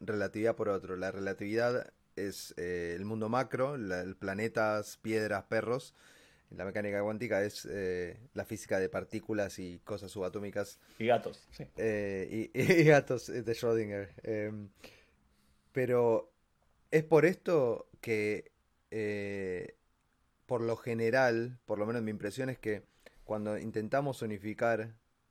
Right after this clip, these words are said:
Speaker 1: estas teorías porque queremos tener una teoría única, lo que se hace es intentar traer la gravedad a la mecánica cuántica y no la mecánica cuántica a la gravedad, ¿no? Pensamos que la mecánica cuántica en realidad es una descripción más, más certera de lo que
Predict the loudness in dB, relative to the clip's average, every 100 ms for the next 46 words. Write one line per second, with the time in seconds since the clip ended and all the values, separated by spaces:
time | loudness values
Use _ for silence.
0 | _ -8 -6 -4 -2 0 -2 -6 -10 -6
1 | -6 -4 -4 -4 -6 -6 -4 -2 -2 -4
2 | -8 -6 -4 -4 -6 _ _ _ _ -6
3 | -6 -4 -6 -6 -6 0 2 2 0 0
4 | 0 0 -6 -10 -6 -2 -2 0 0 2
5 | 4 2 2 2 4 6 6 6 4 2
6 | -2 -4 -2 -2 0 -2 -2 -4 -4 -4
7 | -2 -2 -2 -2 -2 0 -2 -2 -4 -2
8 | -2 0 0 0 0 0 0 -2 -6 _
9 | _ -12 -8 -8 -8 _ -16 -8 0 2
10 | 2 2 0 0 0 2 2 2 0 0
11 | -2 -2 0 2 2 0 -4 -4 -4 -6
12 | -6 -4 -2 -4 -4 -12 _ _ -20 -20
13 | -20 _ _ _ _ -10 -8 -2 -4 -2
14 | 0 2 4 2 0 -8 -6 -4 -4 -6
15 | -10